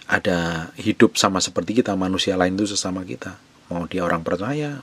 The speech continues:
mau dia bukan orang percaya, dia nyembah Tuhan atau dia nyembah batu-batuan, dia pasangan hidup kita atau dia tetangga kita atau orang lain,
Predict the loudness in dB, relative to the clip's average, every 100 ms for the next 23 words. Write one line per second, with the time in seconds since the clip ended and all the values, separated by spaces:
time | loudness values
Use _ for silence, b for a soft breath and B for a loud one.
0 | -8 -6 -4 -4 -4 -6 -6 -6 -8 -4
1 | -4 -2 -2 0 2 2 2 -2 B B
2 | B B -10 -4 -2 -2 -2 -2 -4 0
3 | 2 4 2 2 2 0 -2 -4 -4 -4
4 | -4 -2 2 2 2 0 -6 B B B
5 | B -10 -8 -4 -4 -2 -2 0 0 -2
6 | -4 -4 -2 0 0 0 -2 -4 -4 -4
7 | -4 -6 -4 -4 -4 -4 -2 -4